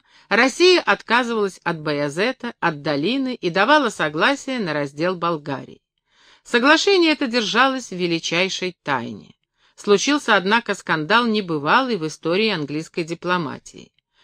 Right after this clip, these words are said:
Один из служащих Министерства иностранных дел продал текст англо-русского соглашения газете «Глоб»,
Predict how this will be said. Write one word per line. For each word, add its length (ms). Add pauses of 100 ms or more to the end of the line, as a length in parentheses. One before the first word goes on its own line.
(160)
Один 480
из 160
служащих 560
Министерства 760
иностранных 720
дел 320 (340)
продал 640 (280)
текст 480
англо-русского 840
соглашения 720
газете 540
«Глоб», 360